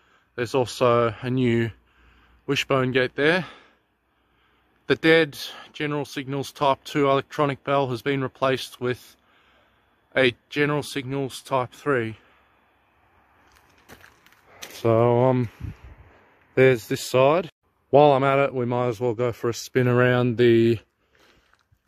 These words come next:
terminal boxes slash switch boxes. As you can see, they're all the same. Been painted over like a million times as a result of graffiti.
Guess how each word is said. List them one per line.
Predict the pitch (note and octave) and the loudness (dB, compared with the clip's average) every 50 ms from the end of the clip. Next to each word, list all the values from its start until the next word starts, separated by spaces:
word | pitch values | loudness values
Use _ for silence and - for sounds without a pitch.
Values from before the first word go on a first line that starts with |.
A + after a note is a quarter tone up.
| _ - - - - - - - - - - - - - | _ -20 -20 -20 -20 -20 -16 -14 -14 -12 -12 -14 -12 -10
terminal | - - C#3 C#3+ C#3 C#3 C#3 C#3+ C#3+ C3 | -4 2 4 4 4 4 4 2 2 0
boxes | B2 - D3+ C#3 B2+ - - - F3 F3 F3 D3 B2 | 2 2 0 0 0 -2 -2 0 2 2 2 2 -2
slash | - - - - - - - - A#2+ A#2 A#2 A2+ - - - - - | -6 -10 -12 -12 -12 -10 -4 -2 0 0 0 0 -2 -6 -6 -8 -8
switch | - - C#3+ C#3+ - - | -2 -2 -2 -2 -2 0
boxes. | - C#3+ C#3 - - - - G3 G#3+ G#3+ F3 - - - - - - - | 0 0 0 0 -2 2 2 4 4 2 0 -6 -8 -10 -12 -16 -12 -8
As | - A2+ G#2+ G#2+ | -6 -6 -4 -6
you | G#2+ | -8
can | G2+ A2+ A2 | -8 -8 -10
see, | - - B2+ C3 C3+ C3 C3 A#2 - _ - _ _ _ _ _ _ _ _ - - - - _ _ _ _ _ _ - | -4 0 2 4 4 4 2 -2 -6 _ -20 _ _ _ _ _ _ _ _ -20 -20 -20 -20 _ _ _ _ _ _ 2
they're | A2+ A#2+ B2+ | 4 6 6
all | B2+ B2 A#2+ | 6 4 2
the | A2 G#2+ | 0 -2
same. | - - B2+ B2+ C3+ D3 D#3 D#3 C3 - - - - - - _ _ _ _ _ - - - - - - - - - - - - - - | -2 0 2 2 2 2 0 -2 -4 -10 -16 -20 -20 -20 -20 _ _ _ _ _ -20 -20 -20 -18 -18 -16 -16 -16 -16 -16 -18 -20 -6 -2
Been | - A2 A2 G#2+ | -2 -2 -2 0
painted | - B2+ B2 A#2+ A#2 - A#2+ A#2 | 0 0 0 0 0 0 0 2
over | B2 B2+ B2+ B2 A2+ A#2 | 4 4 4 2 2 0
like | A2+ A2+ A2 - | 0 0 -2 -2
a | A#2 | -2
million | B2+ B2+ B2+ B2 B2 B2 A#2+ A#2+ | -2 -2 -2 -2 -2 -2 -4 -4
times | - B2+ B2+ B2 B2 B2 B2 C3 A#2 - - - - - | -2 0 0 0 0 0 -2 -4 -4 -6 -10 -12 -8 -6
as | A2 A#2+ A2 | -4 -4 -2
a | A#2 | -2
result | A#2 A#2+ B2 A2 B2 A#2+ A#2+ - | -2 -2 0 0 0 0 0 0
of | A#2+ G#2+ G2+ | -4 -6 -4
graffiti. | - A#2 - - - C3 C3+ C#3 A#2 A#2+ D3+ F#3 E3+ | -4 -6 -2 2 2 4 4 4 4 2 0 0 -2